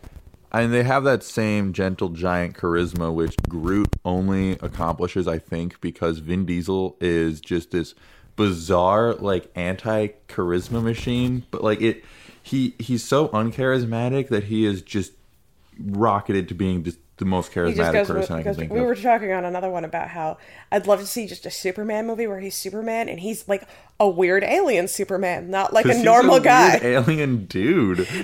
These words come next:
Speaker 2: Like, like the, like, showing Superman as an actual more alien,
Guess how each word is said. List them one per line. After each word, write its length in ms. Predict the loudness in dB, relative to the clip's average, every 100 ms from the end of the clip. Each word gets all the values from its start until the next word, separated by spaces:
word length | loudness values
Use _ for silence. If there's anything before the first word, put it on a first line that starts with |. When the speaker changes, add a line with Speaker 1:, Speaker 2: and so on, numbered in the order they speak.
| 2
Speaker 2:
Like, 200 | 2 4
like 200 | 0 2
the, 160 | -2 -4 0
like, 180 | 2 4
showing 460 | 2 2 4 0 -4 -12
Superman 480 | -10 -6 0 2 2
as 160 | 0 -4
an 60 |
actual 380 | -6 -8 -6 -6
more 300 | -2 -4 -4
alien, 600 | -2 -2 -2 -2 -4 -8